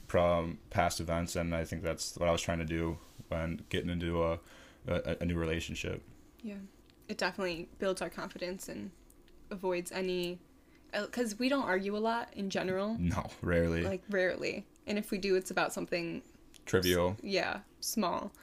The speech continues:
Speaker 1: Like sports yesterday.
Speaker 2: <laughs> Yeah, silly. And it's not even an argument, it's just, like, a, a conversation
Speaker 1: It's
Speaker 2: about
Speaker 1: banter.
Speaker 2: topics.
Speaker 1: Yeah.
Speaker 2: Yeah. And so I think that that does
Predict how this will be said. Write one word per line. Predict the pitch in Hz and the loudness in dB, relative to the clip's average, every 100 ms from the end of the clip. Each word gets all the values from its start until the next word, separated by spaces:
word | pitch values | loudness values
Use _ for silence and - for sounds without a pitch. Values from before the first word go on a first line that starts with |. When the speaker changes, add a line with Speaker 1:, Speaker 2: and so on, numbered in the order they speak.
| - | 0
Speaker 1:
Like | - 90 | 2 4
sports | - - 90 85 | 2 4 4 4
yesterday. | 85 85 - 90 - 110 | 0 -2 -2 -2 0 4
Speaker 2:
<laughs> | 277 339 302 349 277 | 6 6 12 12 12
Yeah, | 262 233 240 214 - 311 349 269 | 10 8 6 4 2 -4 -4 -4
silly. | - 208 175 | 2 4 4
And | 196 | 2
it's | 202 | 0
not | 254 240 | 2 2
even | 214 202 | 2 2
an | |
argument, | - 185 208 180 170 | 2 4 2 0 -2
it's | - | -2
just, | 185 - | -4 -2
like, | - - | -2 -2
a, | - - 220 - - - | -4 -4 -8 -14 -20 -8
a | - | -4
conversation | - 180 185 - 185 - 185 | 0 0 0 -2 -2 2 2
Speaker 1:
It's | 87 | 2
Speaker 2:
about | - - | 2 4
Speaker 1:
banter. | 90 | 6
Speaker 2:
topics. | 87 - 95 95 - | 6 4 2 -2 -2
Speaker 1:
Yeah. | - 196 | 2 4
Speaker 2:
Yeah. | 107 - - - - | 4 0 -6 -18 -4
And | 214 | 0
so | 220 | 2
I | 196 | 2
think | 190 214 | 2 0
that | 196 175 | 0 2
that | 190 - | 2 4
does | 190 175 180 - | 2 0 -2 -6